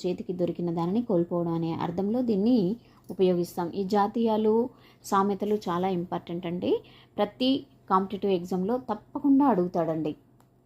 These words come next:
అలాగే సందులు చూడండి. సైనికురాలు, సైనిక ప్లస్ ఆలు, రుగాగమ సంధి, ప్రత్యేకం, ప్రతి ప్లస్ ఏకం, యనాదేశ సంధి, కుటుంబం అంతా, కుటుంబము ప్లస్ అంతా, ఉత్వ సంధి. ఎండుటాకు, ఎండు ప్లస్ ఆకు, టుగాగమ,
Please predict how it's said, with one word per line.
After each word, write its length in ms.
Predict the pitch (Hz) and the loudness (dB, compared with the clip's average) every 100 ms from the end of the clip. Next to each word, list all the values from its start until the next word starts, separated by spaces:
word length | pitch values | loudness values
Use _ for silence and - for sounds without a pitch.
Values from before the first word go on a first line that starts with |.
| _ _ _ - - - _ _ _ _ _ _ _ - | _ _ _ -20 -20 -20 _ _ _ _ _ _ _ 6
అలాగే 320 | 269 294 311 | 8 8 6
సందులు 440 | 294 240 254 269 285 | 4 6 8 8 6
చూడండి. 460 | 277 262 254 403 | 4 6 6 4
సైనికురాలు, 680 | 480 262 277 311 277 202 196 | 4 6 6 6 4 2 2
సైనిక 420 | 208 220 240 254 | 0 0 0 0
ప్లస్ 220 | 233 226 | -2 -2
ఆలు, 240 | 175 180 190 | -2 0 0
రుగాగమ 460 | 190 202 208 226 | 0 2 2 0
సంధి, 320 | 220 208 220 | 0 -2 -2
ప్రత్యేకం, 540 | 269 202 - 214 208 185 | -2 -4 -2 -2 -2 -4
ప్రతి 260 | 190 208 | -4 -4
ప్లస్ 280 | 233 208 202 | -2 -4 -2
ఏకం, 300 | 175 170 185 | -4 -4 -4
యనాదేశ 440 | 180 180 190 185 190 | -2 -2 -2 -4 -6
సంధి, 340 | 190 180 170 | -6 -4 -6
కుటుంబం 440 | - 208 240 240 | -6 0 2 4
అంతా, 200 | 180 175 | 2 -2
కుటుంబము 520 | 180 196 214 208 208 208 | -6 -6 -4 -2 -4 -4
ప్లస్ 240 | 185 196 | -6 -6
అంతా, 240 | 170 175 175 | -8 -8 -8
ఉత్వ 280 | 175 - 190 | -10 -8 -10
సంధి. 340 | 185 175 - - _ - - - - | -8 -8 -8 -12 _ -20 -20 -20 2
ఎండుటాకు, 540 | 226 240 269 240 208 196 | 4 6 4 2 2 0
ఎండు 240 | 190 214 | 0 -2
ప్లస్ 300 | 220 202 202 | -2 -4 -4
ఆకు, 200 | 175 185 | -4 -6
టుగాగమ, 720 | 185 185 180 180 180 233 415 | -6 -2 -2 -2 0 0 0